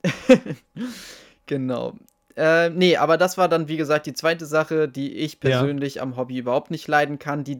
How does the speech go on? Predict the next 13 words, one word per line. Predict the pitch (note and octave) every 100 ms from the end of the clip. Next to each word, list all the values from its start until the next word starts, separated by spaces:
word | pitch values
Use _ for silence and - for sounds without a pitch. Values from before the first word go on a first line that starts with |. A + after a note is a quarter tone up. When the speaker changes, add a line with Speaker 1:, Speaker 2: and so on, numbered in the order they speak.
| -
Speaker 1:
dritte | D3+ B3 A3
Sache | C#3 D3 - E3+
ist | F3+ - -
dann, | D3+ D3
bezieht | C#3 - F3+
sich | -
auch | - E3+
wieder | F3
auf | C#3 D3
Produkte. | - C#3+ C#3+ - F#3+ A3+ - - - - - -
Ähm, | D3 C#3+ D3 D3 D3 D3 D3 - _
allerdings, | D3 D#3 C#3+ E3+ F3+ D#3+ - - _ -
äh, | D3+ D3+